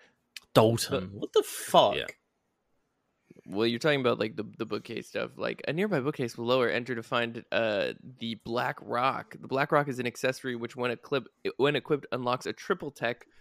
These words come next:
Speaker 2: called Dark Eternal. However, you only have two characters who can equip it. Interesting, don't you think?" So, "We're gonna gain a character, I guess," says Walkthrough.
Speaker 3: It's
Speaker 2: But
Speaker 3: Magus.
Speaker 2: not,
Speaker 3: I have a feeling it's
Speaker 2: not, <laughs>
Speaker 3: Magus.
Speaker 2: it's Magus. Yeah.
Speaker 1: No comment. I know who it is.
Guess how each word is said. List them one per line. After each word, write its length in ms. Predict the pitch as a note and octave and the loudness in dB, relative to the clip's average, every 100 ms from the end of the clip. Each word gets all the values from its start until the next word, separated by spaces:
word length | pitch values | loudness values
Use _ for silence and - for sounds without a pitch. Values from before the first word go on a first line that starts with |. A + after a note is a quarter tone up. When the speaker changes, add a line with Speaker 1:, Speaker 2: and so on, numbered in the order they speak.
| _ _ | _ _
Speaker 2:
called 300 | - A#2+ A2 | -2 -2 0
Dark 280 | B2 D3+ - | 2 2 0
Eternal. 480 | - - D3+ C3 G2 | -10 -4 -2 0 -2
However, 340 | B2 A#2+ B2 B2 | 0 0 0 -2
you 180 | A2+ B2 | -2 -2
only 180 | C#3 | -2
have 200 | C#3 A2+ - | -4 -6 -8
two 180 | D#3+ | -10
characters 460 | D3 D3 B2 B2+ A#2 | -4 -2 -2 -6 -8
who 100 | A#2+ | -10
can 140 | A2+ | -10
equip 400 | G2 - D#3 - | -10 -4 -4 -2
it. 140 | - - - | -8 -8 -10
Interesting, 520 | B2+ - - G#2 F#2 | -10 -10 -10 -8 -6
don't 220 | G2+ G2+ | -6 -6
you 80 | - | -10
think?" 320 | - A#2 C#3 | -8 -8 -8
So, 380 | - G2 E2 - _ _ _ _ _ _ _ _ _ | -10 -6 -6 -6 _ _ _ _ _ _ _ _ _
"We're 180 | A#2 A2 | -4 0
gonna 220 | C#3+ D#3 | 2 0
gain 220 | C#3+ D3+ | 2 2
a 60 | A2+ | 2
character, 520 | E3 E3 C#3 A2+ A2 | 2 2 2 -2 0
I 120 | - | 0
guess," 320 | G#2+ G2+ G#2+ - | 0 2 0 0
says 300 | A#2 G#2 - | -4 -4 -2
Walkthrough. 640 | G2 A2+ - A2 A#2 C#3+ _ _ _ _ _ - | -2 -2 -4 -4 -2 -4 _ _ _ _ _ -12
Speaker 3:
It's 160 | D#2+ | -6
Speaker 2:
But 80 | C2+ | -6
Speaker 3:
Magus. 400 | D#2 B1+ - - | -6 -8 -12 -12
Speaker 2:
not, 240 | C3 A#2 - - _ - | -8 -8 -10 -20 _ -10
Speaker 3:
I 60 | |
have 100 | D#2+ | -8
a 20 | D2+ | -8
feeling 260 | D#2+ D2+ | -8 -8
it's 100 | C#2 | -8
Speaker 2:
not, 80 | A#1 | -8
<laughs> 80 | C2 | -10
Speaker 3:
Magus. 180 | C#2 - | -10 -8
Speaker 2:
it's 140 | - | -6
Magus. 480 | F3 - - - - _ _ _ _ _ _ - - | -6 -6 -12 -16 -20 _ _ _ _ _ _ -16 -16
Yeah. 100 | D3 _ _ - - _ _ - | -16 _ _ -16 -16 _ _ -4
Speaker 1:
No 160 | A#2+ G#2+ | 0 0
comment. 340 | C3 B2+ A#2 G#2+ | 2 2 2 -2
I 100 | G#2 | -2
know 200 | G2+ G#2+ | -2 -2
who 140 | G#2 | -4
it 120 | G#2 | -4
is. 300 | G#2 F#2+ - | -6 -6 -12